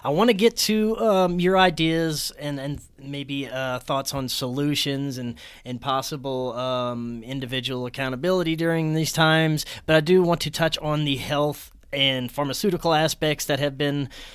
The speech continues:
uh, kind of grooming us to this transhuman, uh, era that we're going to. It seems like with everything that we've been fed, all the food, all the medicines, all the pharmaceuticals, it's changing, uh, us on, you know,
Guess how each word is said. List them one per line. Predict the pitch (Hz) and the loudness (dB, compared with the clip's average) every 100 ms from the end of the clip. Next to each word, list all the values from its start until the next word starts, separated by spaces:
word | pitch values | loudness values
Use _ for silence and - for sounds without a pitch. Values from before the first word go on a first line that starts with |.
| - 110 | -14 -4
uh, | 139 139 | -2 -2
kind | 135 151 151 | -2 -4 -4
of | 113 123 | -6 -10
grooming | 123 139 151 226 262 226 | -6 0 2 2 2 2
us | 143 170 - | 2 2 0
to | - 202 220 | 0 0 2
this | 175 156 - | 2 2 0
transhuman, | - 147 143 117 147 143 139 135 131 127 | -2 -2 -2 -2 -2 0 0 0 0 -2
uh, | 117 123 120 | -2 -2 0
era | 127 139 131 | 2 2 4
that | 131 123 | 2 2
we're | 127 | 0
going | 123 127 139 | 0 0 0
to. | 127 170 160 | 2 4 4
It | - | 2
seems | 151 151 | 0 2
like | 143 143 139 | 2 0 0
with | 135 | -2
everything | 139 147 - 143 139 139 - - - | -2 -2 -2 -2 -2 -4 -10 -18 -8
that | 143 131 | -2 -2
we've | 139 143 131 | -2 -4 -2
been | 139 143 | -2 0
fed, | 135 - 127 139 | -2 -4 -2 2
all | 123 139 | 2 2
the | 139 | 0
food, | - 135 139 143 135 | -2 -2 0 0 2
all | 127 | 0
the | 131 | 0
medicines, | 123 127 135 - 139 135 | -2 0 -2 -2 -2 0
all | 127 | 0
the | 131 | -2
pharmaceuticals, | - 131 131 - 135 135 147 127 | -4 -4 -4 -4 -6 -6 -6 -6
it's | 117 - | -6 -4
changing, | - 127 139 143 143 143 | -4 -2 -4 -2 -2 -4
uh, | |
us | 120 123 127 127 123 123 131 - | -2 0 2 2 0 0 -2 -4
on, | 127 123 123 127 | -4 -4 -2 -4
you | 127 | -4
know, | 113 120 123 | -6 -6 -8